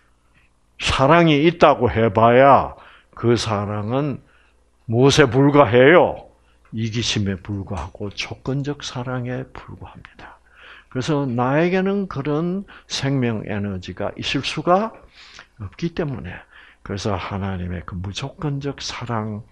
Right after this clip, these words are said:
그 속에 있는, 음, 위대한 에너지가 이런 모든 일을 하고, 어,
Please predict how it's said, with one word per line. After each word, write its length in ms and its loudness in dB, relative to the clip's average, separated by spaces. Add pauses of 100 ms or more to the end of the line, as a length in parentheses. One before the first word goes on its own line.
(580)
그 280 -8
속에 420 -4
있는, 500 -6 (480)
음, 320 -8 (580)
위대한 920 2 (120)
에너지가 920 -10 (440)
이런 400 -6
모든 1000 0
일을 640 0
하고, 600 0 (500)
어, 180 -14